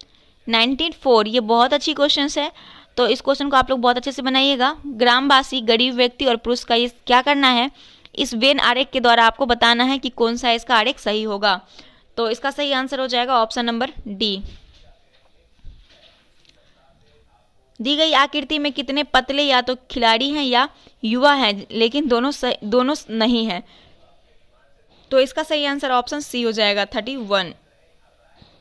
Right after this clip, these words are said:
नाइंटी सिक्स नंबर के निम्नलिखित प्रश्न में दिए गए विकल्पों में से प्रश्न का चिन्ह के स्थान पर उत्तर आने वाली संख्या को चुनिए। तो रीजनिंग का क्वेश्चन है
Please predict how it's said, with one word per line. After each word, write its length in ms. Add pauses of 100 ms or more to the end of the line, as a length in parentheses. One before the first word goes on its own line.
(1080)
नाइंटी 240
सिक्स 220
नंबर 240
के 120
निम्नलिखित 400
प्रश्न 300
में 180
दिए 220
गए 200
विकल्पों 460
में 180
से 160
प्रश्न 380
का 180
चिन्ह 240
के 120
स्थान 260
पर 100
उत्तर 240
आने 240
वाली 180
संख्या 320
को 120
चुनिए। 400
तो 140
रीजनिंग 320
का 80
क्वेश्चन 360
है 120